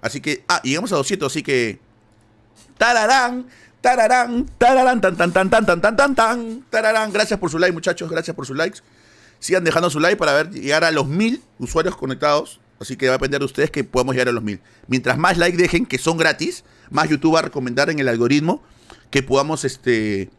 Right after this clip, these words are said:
estar con más gente nueva. Así que les pediría, por favor, que dejen su like. Es un buen momento para que dejen su like para llegar a las más de mil conectados. Sería muy lindo eso. Que hoy día va a haber seguramente noticias. No sé si buenas o malas, le voy a ser honesto.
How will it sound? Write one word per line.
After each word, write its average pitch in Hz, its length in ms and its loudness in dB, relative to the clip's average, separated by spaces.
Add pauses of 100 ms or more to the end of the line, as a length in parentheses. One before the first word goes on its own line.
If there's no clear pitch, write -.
(340)
estar 131 200 -2
con 127 180 -4
más 131 140 0
gente 135 280 -2
nueva. 110 220 -4
Así 123 140 -10
que 135 240 -4
les 120 120 -8
pediría, 127 320 0
por 143 100 -6
favor, 135 280 -2 (320)
que 113 100 -4
dejen 147 200 0
su 139 80 -8
like. 147 380 -2
Es - 140 -4
un 170 140 0
buen 285 280 6
momento 285 420 4
para 180 100 2
que 160 80 0
dejen 190 120 -2
su 170 100 0
like 175 200 0 (460)
para 131 140 0
llegar 147 160 4
a 160 40 2
las 139 140 -2
más 175 140 2
de 175 80 0
mil 175 140 -2
conectados. 127 400 -4
Sería 139 160 0
muy 156 140 -2
lindo 131 180 -2
eso. - 200 -10 (840)
Que 127 80 0
hoy 131 40 4
día 139 80 4
va 143 80 4
a 139 80 4
haber 147 140 -2
seguramente 135 420 0
noticias. 110 520 -8 (500)
No 143 140 -6
sé - 80 -2
si 135 100 -8
buenas 131 320 -2
o 110 60 -8
malas, 98 280 -4
le 95 80 -10
voy 110 120 -2
a 107 40 -2
ser 107 140 -6
honesto. 87 340 -12